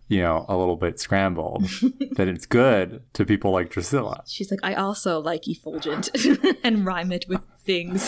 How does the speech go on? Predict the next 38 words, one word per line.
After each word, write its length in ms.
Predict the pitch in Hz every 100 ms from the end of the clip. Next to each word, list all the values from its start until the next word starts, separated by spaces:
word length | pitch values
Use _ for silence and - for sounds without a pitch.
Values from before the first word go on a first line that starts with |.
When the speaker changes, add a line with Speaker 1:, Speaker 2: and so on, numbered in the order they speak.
| -
Speaker 2:
<laughs> 60 | -
Speaker 1:
Right? 360 | 113 131 151
She's 160 | 139 139
like, 240 | 117 110
"The, 220 | 120 120 147
this 260 | 110 107
is 140 | 120 110
the 160 | 196
best 320 | - 104 107
poetry 420 | - 117 113 120 107
I've 140 | 101
ever 240 | 104 104 101
heard." 240 | 123 95
Speaker 2:
<laughs> 140 | 98 -
It 220 | 480 -
would 180 | 466 -
be 120 | 440
so 180 | 392 330
Speaker 1:
'Cause 80 |
Speaker 2:
funny 160 | - 226
Speaker 1:
it 40 | 107
makes 180 | 117
sense 220 | - 135 139
to 100 | 110
her. 140 | 101
Speaker 2:
if 460 | - 508 466 392 370
she 100 | -
was 100 | 294
like, 160 | 277 269
"My 200 | 254 262
heart 340 | 269 254 254 -
too 320 | 302 285 262
has 180 | 220 208
a 80 |
bulge 380 | 196 190 190 185
in 100 | 208
it." 220 | 190 214
<laughs> 40 | -